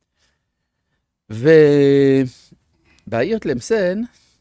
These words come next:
הוא היה בקשר עם המופתי המקומי. היה בקשר טוב.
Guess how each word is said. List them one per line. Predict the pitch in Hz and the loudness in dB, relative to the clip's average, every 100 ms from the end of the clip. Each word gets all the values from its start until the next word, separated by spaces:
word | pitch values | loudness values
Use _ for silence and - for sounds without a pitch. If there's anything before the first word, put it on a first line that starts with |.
| _ | _
הוא | - 185 | -12 -10
היה | 233 | -6
בקשר | 208 - 214 - 196 | -6 -4 -4 -4 -6
עם | 151 131 | -4 -6
המופתי | 127 117 110 117 143 - - | -6 -6 -6 -8 -10 -8 -8
המקומי. | 120 107 - 98 85 _ _ _ _ _ _ _ _ _ _ | -6 -8 -8 -10 -12 _ _ _ _ _ _ _ _ _ _
היה | 214 | -20
בקשר | 247 262 240 214 | -14 -10 -10 -10
טוב. | 185 | -12